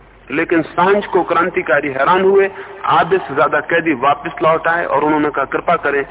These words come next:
मरते समय हमें कष्ट ना दें, हम भीतर ठीक हैं, हमारी जंजीरें हमें पहना दी जाएं, उनके बिना जीना बड़ा अभावग्रस्त मालूम होता,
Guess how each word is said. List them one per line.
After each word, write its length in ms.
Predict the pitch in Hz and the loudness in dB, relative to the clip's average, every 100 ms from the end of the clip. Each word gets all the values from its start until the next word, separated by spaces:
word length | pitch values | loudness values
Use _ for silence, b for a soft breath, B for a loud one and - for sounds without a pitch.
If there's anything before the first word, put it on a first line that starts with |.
| B - 143 143 | B -6 -2 2
मरते 260 | 170 - | 2 0
समय 260 | - 147 143 | 0 2 2
हमें 220 | 143 143 | 2 0
कष्ट 320 | - 160 - | 0 -6 -4
ना 140 | 117 107 | -4 -4
दें, 160 | 110 104 B B - | -4 -12 B B -4
हम 200 | 170 143 | -2 0
भीतर 300 | 139 139 123 | -2 -2 -4
ठीक 320 | - 135 120 | -6 -8 -8
हैं, 260 | - - - - - - _ _ _ _ - - - _ _ _ _ _ _ - _ - - | -12 -18 -20 -20 -20 -20 _ _ _ _ -20 -20 -20 _ _ _ _ _ _ -20 _ -10 -2
हमारी 340 | 175 175 151 | 2 2 2
जंजीरें 380 | 139 165 170 160 | 2 2 2 2
हमें 200 | 147 139 | 2 2
पहना 300 | 143 156 170 | 0 0 0
दी 140 | 175 | 0
जाएं, 240 | 170 190 185 | 2 2 4
उनके 360 | 165 180 156 | 4 2 0
बिना 260 | 143 156 139 | 0 2 2
जीना 320 | 123 156 151 | 2 2 2
बड़ा 200 | 135 131 | 2 2
अभावग्रस्त 720 | - 131 135 160 135 143 151 - | 0 0 2 2 2 0 -4 -2
मालूम 300 | 117 110 113 | -2 -2 -2
होता, 280 | 113 - | -8 -8